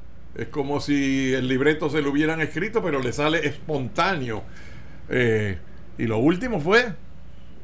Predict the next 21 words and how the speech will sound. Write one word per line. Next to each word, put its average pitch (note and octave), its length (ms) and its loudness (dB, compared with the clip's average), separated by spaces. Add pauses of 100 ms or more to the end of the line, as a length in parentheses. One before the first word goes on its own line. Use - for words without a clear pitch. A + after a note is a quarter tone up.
(180)
la B2+ 180 2
Marcha F3+ 400 4
de G#3 80 6
la G3+ 120 6
Paz. F3 280 0 (760)
Lo A#2+ 140 -2
último E3 420 0
fue F3+ 180 0
la F#3+ 100 2
Marcha D3+ 340 4
de F3 80 2
la E3+ 120 2
Paz, G3 240 0
una D#3+ 200 0
marcha E3+ 420 2
que, C3+ 240 2 (680)
esta D3 220 0
es F3 80 2
la F3 180 6
decimoquinta D3 1200 0
marcha A#2+ 640 -2